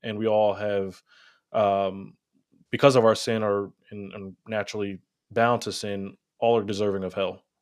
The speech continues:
Um, and so we're all going to die. Um, and basically, Jesus gave us a, another path,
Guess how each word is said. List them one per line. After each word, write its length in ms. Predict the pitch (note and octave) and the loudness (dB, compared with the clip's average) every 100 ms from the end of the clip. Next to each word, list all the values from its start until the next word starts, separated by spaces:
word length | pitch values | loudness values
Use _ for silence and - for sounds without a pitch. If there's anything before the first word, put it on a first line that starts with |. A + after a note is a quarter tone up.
| _ | _
Um, 240 | G#2 G2 G2 | -8 -6 -6
and 80 | F#2 | -6
so 60 | |
we're 140 | G#2 G#2+ | 0 2
all 160 | G#2 | 2
going 220 | F#2+ G2+ F#2 | 0 -6 -8
to 80 | |
die. 320 | F#2+ F#2+ F#2 - _ _ _ _ _ | -4 -4 -4 -8 _ _ _ _ _
Um, 580 | - G#2+ G2+ G2 F#2+ F#2 _ _ _ _ | 0 2 2 0 -6 -12 _ _ _ _
and 380 | A#2 G#2+ G2+ F#2+ | -4 -4 -6 0
basically, 500 | A2+ A2+ - G#2+ G#2+ | 2 2 0 -4 -4
Jesus 360 | G#2 G#2+ G2+ - | -2 -4 -4 -4
gave 180 | G#2+ | -2
us 220 | G2 F#2 G2+ | -2 -4 -8
a, 80 | F#2+ | -8
another 280 | A#2 G#2+ G2 | -6 -4 -4
path, 340 | F#2 F#2 - | -4 -6 -8